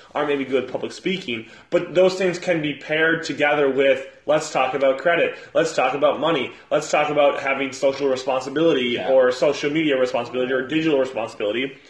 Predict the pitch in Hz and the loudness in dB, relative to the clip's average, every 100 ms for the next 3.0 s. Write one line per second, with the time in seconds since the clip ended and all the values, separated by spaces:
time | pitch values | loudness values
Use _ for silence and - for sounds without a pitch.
0 | _ _ _ _ 156 151 170 175 160 170 | _ _ _ _ -4 0 0 2 2 2
1 | 160 147 - 170 160 156 165 165 147 175 | 0 -2 -4 -4 -4 -4 -4 -2 2 2
2 | 175 160 147 - 143 120 143 151 113 92 | 2 0 0 -2 -6 -4 -2 -2 -2 -4